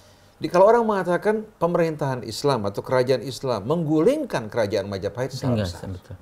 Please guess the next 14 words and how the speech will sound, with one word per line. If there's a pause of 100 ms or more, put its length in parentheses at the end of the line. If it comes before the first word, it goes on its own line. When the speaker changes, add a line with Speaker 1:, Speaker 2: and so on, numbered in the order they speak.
Speaker 2:
betul. (720)
Speaker 1:
Pemerintahan
Islam
ini
kelanjutan, (540)
penyempurnaan
dari
kerajaan
Majapahit. (1120)
Dan
saksikan
bagaimana
Raden
Fatah